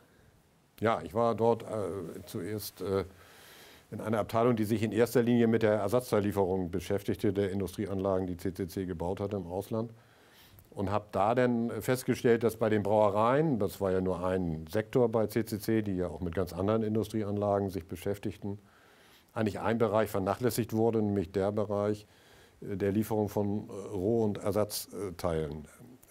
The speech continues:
Ersatzteil weniger, Roh- und Ersatzlieferung, würde ich aber sagen. Insbesondere Malz und Hopfen im Bierbereich, bekanntermaßen die Hauptprodukte,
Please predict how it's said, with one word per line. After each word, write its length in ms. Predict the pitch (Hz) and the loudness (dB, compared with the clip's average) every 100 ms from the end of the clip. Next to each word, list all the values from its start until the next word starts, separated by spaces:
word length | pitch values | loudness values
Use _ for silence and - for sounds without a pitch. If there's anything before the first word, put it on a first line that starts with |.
| - | -16
Ersatzteil 460 | - 113 113 - 104 | -8 -2 0 0 2
weniger, 280 | 113 123 107 | 4 4 4
Roh- 240 | 95 113 | 4 2
und 80 | 107 | 2
Ersatzlieferung, 680 | 101 107 - 110 131 107 101 | 2 0 0 0 2 2 2
würde 160 | 101 | 0
ich 60 | 90 | 0
aber 180 | 92 95 | 0 0
sagen. 320 | 90 95 123 120 - - - - - | 0 0 -2 -8 -20 -20 -20 -20 -4
Insbesondere 520 | 113 113 107 113 107 | -4 -2 2 4 4
Malz 280 | 101 110 110 | 4 2 2
und 140 | 107 | 0
Hopfen 300 | 117 - 131 | 0 0 0
im 160 | 110 101 | 2 0
Bierbereich, 880 | 107 123 117 101 104 107 113 - - - 131 | 2 2 2 0 2 2 0 -4 -20 -18 -16
bekanntermaßen 800 | 127 95 104 101 95 92 92 101 | -10 -4 -2 0 0 0 -2 -2
die 140 | 95 95 | -4 -2
Hauptprodukte, 800 | 92 - - 92 101 107 120 | -2 -4 -8 -6 -6 -4 -2